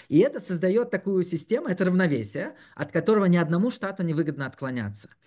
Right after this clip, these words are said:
И вот проблема не в том, что мы голосуем по штатам, а проблема как раз состоит в том, что все голоса каждого штата о-, отдаются одному победителю, и из-за этого получается такая симметрия между популярным голосом,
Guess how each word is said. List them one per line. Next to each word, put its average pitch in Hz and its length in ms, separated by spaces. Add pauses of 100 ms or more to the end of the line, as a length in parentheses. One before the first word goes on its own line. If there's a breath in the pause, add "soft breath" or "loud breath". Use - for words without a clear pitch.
(260 soft breath)
И 151 80
вот 175 160
проблема 240 500
не 226 120
в 214 100
том, 320 180
что 247 160
мы 196 120
голосуем 165 440
по 135 80
штатам, 113 440 (380 loud breath)
а 127 100
проблема 185 440
как 185 160
раз 196 180
состоит 180 340
в - 80
том, 302 200
что - 220
все - 340
голоса 165 400
каждого 143 400
штата 214 440
о-, 139 280
отдаются 147 460
одному 143 300
победителю, 156 640
и 151 100
из-за 165 200
этого 202 280
получается 156 640 (160 loud breath)
такая 160 260
симметрия 170 560
между 135 260
популярным 151 600
голосом, 120 580